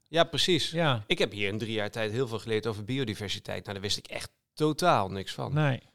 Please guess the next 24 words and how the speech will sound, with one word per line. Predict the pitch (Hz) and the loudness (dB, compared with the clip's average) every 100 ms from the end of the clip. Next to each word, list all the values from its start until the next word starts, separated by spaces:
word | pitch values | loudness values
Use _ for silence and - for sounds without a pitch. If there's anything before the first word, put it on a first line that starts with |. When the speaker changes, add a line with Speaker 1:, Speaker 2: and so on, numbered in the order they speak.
| _ | _
Speaker 1:
Regeneratieve | 113 127 139 - 131 123 117 - 131 117 | -2 0 0 0 -2 0 -2 -4 -4 0
landbouw, | 113 143 104 90 98 | 0 0 0 -2 0
ik | 107 | 0
Speaker 2:
Ja. | 170 | 4
Speaker 1:
kan | 139 | 4
het | 120 | 4
nu | 127 | 2
nog | 127 | 2
nauwelijks | 104 95 95 - | 2 0 0 -4
spellen. | 101 95 196 - _ _ | -4 -4 -6 -10 _ _
Speaker 2:
Ja. | 170 151 113 - _ | -4 -2 -4 -12 _
Speaker 1:
Maar, | 120 117 113 113 - - _ | -2 0 2 0 -4 -12 _
eh, | 127 113 110 107 104 107 110 110 - - _ | -4 -4 -4 -6 -8 -8 -10 -10 -14 -18 _
wel | 135 165 | 4 8
heel | 139 139 | 10 10
gaaf | 123 180 - 95 - | 6 4 4 2 -8
om | 139 | -4
Speaker 2:
Ja. | 156 | 2
Speaker 1:
te | 185 | 4
snappen | - 160 156 120 | 6 4 2 2
wat | 113 110 | 2 0
dat | 110 | -2
is. | 147 107 - - | -4 -4 -8 -14
Speaker 2:
Ja. | 147 147 | -14 -14